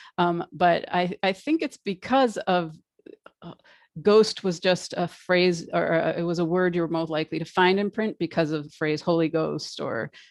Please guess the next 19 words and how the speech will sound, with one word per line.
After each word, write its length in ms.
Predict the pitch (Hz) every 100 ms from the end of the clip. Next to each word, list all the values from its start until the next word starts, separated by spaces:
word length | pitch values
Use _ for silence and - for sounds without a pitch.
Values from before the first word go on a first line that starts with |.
| _ -
um, 520 | 151 143 135 135 - _ _ _ _
other, 480 | 165 160 160 156 -
uh, 340 | 156 147 143 151 - - _ _ -
religious 640 | 175 170 151 156 - - _
terms 380 | - 165 151 143
that 100 | 151
it 100 | 151
was 200 | 147 139
in. 480 | - 147 143 143 - 185
And, 220 | 165 - -
you 160 | 202
know, 100 | 160
that's, 320 | 170 208 - -
that's 200 | 262 -
my 600 | 214 202 190 180 180 -
feeling 540 | - - 247 254 269 269
about 360 | 262 262 262
it. 280 | 269 262 247
I, 280 | 180 175 170